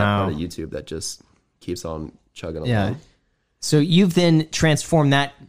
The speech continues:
Speaker 2: Gallardo into, now you have an Aventador S, and you've
Speaker 1: Mm-hmm.
Speaker 2: got a Countach.
Speaker 1: Mm-hmm.
Speaker 2: When did you get the Countach?
Speaker 1: I got that one, um, I don't know, almost a year ago.
Speaker 2: Mm-hmm.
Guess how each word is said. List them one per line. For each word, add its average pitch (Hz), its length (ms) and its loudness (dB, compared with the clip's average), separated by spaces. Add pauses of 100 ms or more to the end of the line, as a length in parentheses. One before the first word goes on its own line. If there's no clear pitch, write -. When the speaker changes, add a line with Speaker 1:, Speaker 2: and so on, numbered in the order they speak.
(220)
Speaker 2:
Gallardo 123 640 0 (420)
into, 123 240 -4
now 131 100 0
you 127 140 2
have 123 160 0
an 117 100 0
Aventador 123 540 -2
S, - 460 -4 (680)
and 113 140 -2
you've 110 80 -2
Speaker 1:
Mm-hmm. 85 100 -2
Speaker 2:
got 110 140 0
a - 20 -6
Countach. 139 880 -4
Speaker 1:
Mm-hmm. 110 320 -6 (480)
Speaker 2:
When 147 160 0
did 160 120 -2
you 175 60 2
get 156 100 0
the - 60 -8
Countach? 98 800 -8 (840)
Speaker 1:
I 101 140 -2
got 123 460 -4 (220)
that 98 340 -4
one, 95 760 -6 (240)
um, 95 800 -8 (160)
I 101 80 -8
don't 101 100 -6
know, 92 180 -4
almost 110 300 -8
a - 60 -10
year 85 180 -8
ago. 87 320 -8 (120)
Speaker 2:
Mm-hmm. 107 200 -6